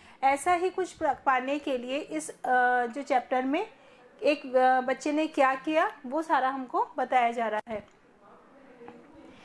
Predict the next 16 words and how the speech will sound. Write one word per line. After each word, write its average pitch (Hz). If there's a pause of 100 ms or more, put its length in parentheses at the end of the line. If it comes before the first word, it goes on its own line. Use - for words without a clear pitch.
(220)
इस 403
कहानी 359
के 381
पात्र 294
भी 294 (300)
चाहता 254
है, 277
पात्र 277
मतलब, 311 (800)
पात्र 277
कौन 370
हो 359
गया? 370 (3750)
जिसके 330
ऊपर 370
ये 370